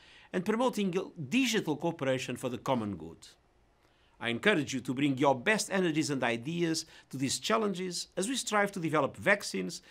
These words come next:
combat misinformation, and achieve climate neutra-, climate neutrality by the year twenty fifty.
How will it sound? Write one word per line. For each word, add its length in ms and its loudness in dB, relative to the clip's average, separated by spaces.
combat 360 2
misinformation, 880 -2
and 100 -2
achieve 340 0
climate 280 2
neutra-, 400 -2
climate 340 6
neutrality 540 -2
by 140 0
the 120 -2
year 140 4
twenty 340 -2
fifty. 500 -14